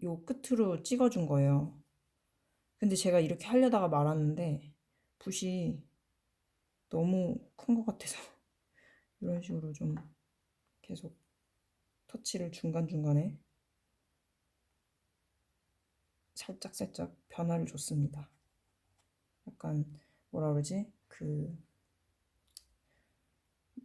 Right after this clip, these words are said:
너무 인위적이지 않아 보이게. 그래서 약간 저번 두 번, 지금 세 번째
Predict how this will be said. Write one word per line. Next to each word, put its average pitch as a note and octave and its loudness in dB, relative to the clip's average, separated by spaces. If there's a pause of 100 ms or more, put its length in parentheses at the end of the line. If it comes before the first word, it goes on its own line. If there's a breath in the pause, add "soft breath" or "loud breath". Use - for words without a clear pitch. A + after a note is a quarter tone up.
(220)
너무 F#3+ 2
인위적이지 F#3+ 2
않아 D#3 0
보이게. D3 -2 (1120)
그래서 G#3 2 (220)
약간 A#3+ 4
저번 G3+ 2 (160)
두 - -8
번, G3+ 0
지금 F#3 -6
세 C4+ 2
번째 B3 4